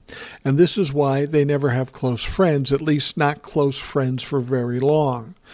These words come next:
They might be a close friend for a period of time, but then they go away.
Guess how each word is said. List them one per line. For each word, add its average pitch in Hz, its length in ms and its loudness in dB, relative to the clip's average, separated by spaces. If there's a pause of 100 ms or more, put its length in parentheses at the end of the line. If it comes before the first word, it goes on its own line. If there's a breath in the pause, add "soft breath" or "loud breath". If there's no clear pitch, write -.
(320 loud breath)
They 139 80 6
might 151 240 4
be 147 120 2
a 135 60 4
close 139 340 2
friend 143 460 -2
for 131 180 0
a 120 60 -4
period 135 340 2
of 123 100 -6
time, 143 320 -2
but 135 140 -6
then 143 180 2
they 143 120 0
go 131 240 2
away. 131 500 2